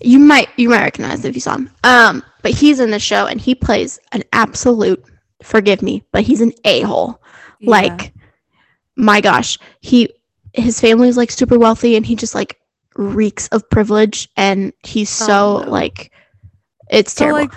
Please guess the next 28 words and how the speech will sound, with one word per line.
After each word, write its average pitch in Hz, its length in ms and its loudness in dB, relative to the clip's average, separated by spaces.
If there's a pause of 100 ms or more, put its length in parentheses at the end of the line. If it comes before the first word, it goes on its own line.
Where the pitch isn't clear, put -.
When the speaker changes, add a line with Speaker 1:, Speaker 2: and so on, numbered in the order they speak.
(460)
Speaker 2:
it's 285 240 -10
about, 262 360 -6
like, 240 280 -10 (220)
like, 226 400 -14 (640)
just 233 220 -14
these 226 180 -12
different 214 340 -10 (840)
people, 269 380 -6
like, 208 180 -6
just, 214 240 -14
like, 196 160 -10
a 190 300 -12
Speaker 1:
Uh-huh. 233 300 4
Speaker 2:
super 220 100 -2
character-driven 208 560 -10
type 220 180 -14
thing? 233 200 -16 (1000)
Speaker 1:
Yeah. 226 340 4 (460)
And 247 440 4 (160)
you 247 180 4
see 262 240 2
the 226 180 2
interactions 269 800 2
between 262 360 2
the 269 80 2
characters 269 880 2 (640)
and, 220 480 4
like, 226 220 0